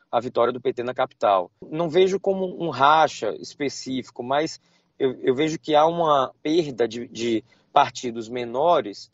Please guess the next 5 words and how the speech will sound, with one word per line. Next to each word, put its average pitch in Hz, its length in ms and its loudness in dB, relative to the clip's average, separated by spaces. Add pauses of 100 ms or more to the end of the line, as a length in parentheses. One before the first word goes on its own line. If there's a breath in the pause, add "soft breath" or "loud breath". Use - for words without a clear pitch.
(160)
e, 135 100 -2
obviamente, 143 720 -2
que 143 240 -6
isso 156 200 -6
influencia 151 760 2